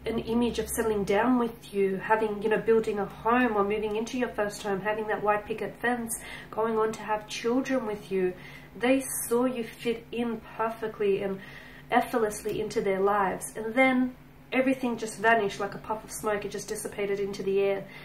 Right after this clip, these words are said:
Their visions, their, you know, their plans here, it all just disappeared.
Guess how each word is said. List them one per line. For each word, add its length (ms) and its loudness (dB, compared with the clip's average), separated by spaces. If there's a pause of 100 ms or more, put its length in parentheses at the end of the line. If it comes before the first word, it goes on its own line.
(140)
Their 160 6
visions, 800 0
their, 240 -2
you 120 -2
know, 100 0
their 160 0
plans 720 -2
here, 280 -4
it 120 -2
all 160 4
just 260 -4
disappeared. 580 -4